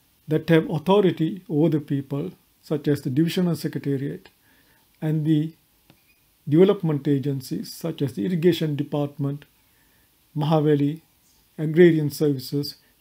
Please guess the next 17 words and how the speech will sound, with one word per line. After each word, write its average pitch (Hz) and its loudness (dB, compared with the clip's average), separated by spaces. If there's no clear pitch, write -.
these 226 8
agencies 160 4
have 170 0
to 160 -2
be 170 4
the 160 2
ones 147 -2
that 147 -2
are 147 -2
working 175 4
with 151 -4
people 143 -4
to 160 2
do 147 2
this 139 -2
community 139 -2
fencing. 147 -8